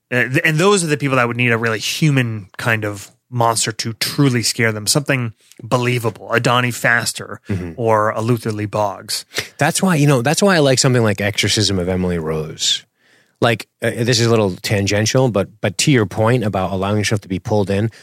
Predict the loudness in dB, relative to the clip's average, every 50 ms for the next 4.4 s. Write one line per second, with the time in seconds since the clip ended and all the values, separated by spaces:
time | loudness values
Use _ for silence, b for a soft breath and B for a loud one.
0 | B B B 0 2 2 4 4 2 0 -2 -2 0 0 2 2 2 2 2 0
1 | 0 -2 0 2 2 2 2 2 2 2 0 0 0 -2 -2 -2 -4 -2 0 -2
2 | -2 -2 -4 -2 -2 -2 -2 -2 -4 -4 -4 -2 0 0 2 2 2 2 2 2
3 | 0 0 0 0 0 0 0 0 0 -2 -2 -4 -6 -10 -8 -8 -8 -4 -2 -2
4 | 0 0 0 0 -2 -4 -6